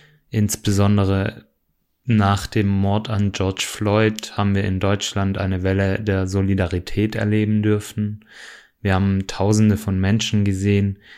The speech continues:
die an den sogenannten Black Lives Matter Demonstrationen teilgenommen haben. Wie siehst du die Entwicklung der letzten Jahre?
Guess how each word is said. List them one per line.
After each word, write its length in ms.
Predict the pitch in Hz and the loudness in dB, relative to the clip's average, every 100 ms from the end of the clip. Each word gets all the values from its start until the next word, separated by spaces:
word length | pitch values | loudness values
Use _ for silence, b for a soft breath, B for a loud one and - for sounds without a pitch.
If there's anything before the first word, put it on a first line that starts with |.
| B B B _ _ - | B B B _ _ 0
die 600 | 101 95 95 98 104 - | 2 4 2 2 -2 -4
an 200 | 98 95 | -2 0
den 280 | 92 95 | 0 0
sogenannten 600 | 95 101 101 98 95 98 | 0 2 2 2 0 -2
Black 260 | 101 98 - | -2 -2 -2
Lives 380 | 101 92 - - | -2 -2 -2 -4
Matter 260 | 98 104 | 0 0
Demonstrationen 1040 | 104 104 104 104 - 101 - 104 98 101 95 | 2 2 0 -2 -4 -6 -4 -2 0 -2 -2
teilgenommen 840 | - 95 98 98 98 98 98 95 | -4 -2 0 0 0 -2 -2 -2
haben. 320 | 98 95 98 _ B B B B _ 110 | -4 -6 -10 _ B B B B _ -8
Wie 440 | 107 101 107 104 | 0 2 4 2
siehst 460 | 98 104 104 - - | 0 -2 0 -2 0
du 180 | 110 113 | 0 2
die 380 | 107 98 98 113 | 2 2 0 0
Entwicklung 1000 | 98 - - 95 - 95 90 87 87 | -2 0 -2 -2 -2 -2 -2 -2 -4
der 200 | 85 87 | -2 0
letzten 520 | 87 87 - - 92 87 | 0 -2 -4 -8 -4 -2
Jahre? 520 | 82 80 80 80 | -2 -2 -4 -6